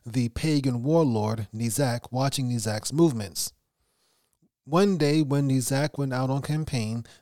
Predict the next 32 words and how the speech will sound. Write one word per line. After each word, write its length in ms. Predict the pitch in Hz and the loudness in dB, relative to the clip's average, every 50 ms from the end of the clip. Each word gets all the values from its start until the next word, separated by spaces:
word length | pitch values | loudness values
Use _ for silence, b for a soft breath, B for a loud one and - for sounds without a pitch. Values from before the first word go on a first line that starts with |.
| B B | B B
the 300 | 113 107 131 127 123 120 | -6 -2 0 0 0 0
spies 500 | - - - 151 147 147 156 151 131 139 | -2 -2 -2 -2 -2 0 0 0 0 -2
reported 460 | 135 - - 147 151 139 135 117 101 | -4 -4 -2 -4 -2 -2 -2 -4 -2
back 240 | - 127 151 165 147 | -2 -2 -2 -2 -4
to 140 | - 165 151 | -4 -4 -2
Yazid 440 | 139 143 131 117 101 120 123 127 127 | -2 -2 -2 -2 -2 -2 -4 -4 -4
ibn 220 | 123 120 113 117 | -4 -6 -4 -4
Muhallab 600 | 120 120 123 117 - 113 104 104 107 113 113 110 - | -4 -4 -4 -4 -6 -6 -6 -6 -6 -8 -8 -8 -4
that 260 | 113 113 113 107 - B B B B - | -4 -2 -2 -4 -6 B B B B -2
Nizak 400 | 127 120 107 123 120 127 - - | 0 0 2 2 2 2 0 -2
had 160 | 117 107 107 | -4 -4 -2
left, 320 | 113 127 143 165 160 - | -2 0 0 0 0 0
and 180 | 143 139 139 131 | 0 0 0 0
so 380 | - - 143 139 135 143 151 - - b b b b b | 2 2 4 4 4 4 2 -2 -6 b b b b b
Yazid 440 | - 131 131 127 120 147 160 170 170 | 0 2 2 2 4 4 2 2 2
ibn 220 | 160 151 151 143 | 2 2 2 2
Muhallab 500 | 147 151 143 - - 143 131 127 120 107 | 0 0 -2 -2 -2 0 0 0 -2 -2
took 340 | - - - 180 170 - 131 | -2 0 0 0 0 2 2
this 180 | 139 156 143 - | 2 2 2 0
time 380 | - - 180 180 165 151 156 143 | -4 -4 -2 -2 0 0 -2 -2
to 180 | - 127 123 127 | -2 -2 -2 -2
attack 320 | 123 - - 101 101 - | -2 -2 -4 -6 -6 -6
the 100 | - 117 | -10 -8
fortress. 680 | - - 156 151 - - - 92 85 - - - - - _ _ _ _ _ _ _ _ _ _ _ _ _ _ _ _ _ _ - | -2 2 2 2 2 2 -4 -8 -4 -4 -4 -4 -4 -8 _ _ _ _ _ _ _ _ _ _ _ _ _ _ _ _ _ _ -2
When 260 | 135 151 160 165 170 | 2 4 4 6 6
Nizak 480 | 175 180 160 135 156 156 156 156 143 - - | 4 2 2 2 2 4 2 2 0 -4 -8
heard 320 | - - 160 170 175 170 | -4 -2 0 2 2 2
what 180 | 156 160 - - | 0 -2 -4 -2
was 140 | 143 135 135 | -4 -4 -2
going 280 | 127 143 156 165 156 | -2 -2 0 0 0
on, 300 | 127 123 135 165 127 131 | 0 0 0 0 0 -2
he 380 | 113 101 127 131 120 123 120 | -2 -2 -2 -2 0 -2 -2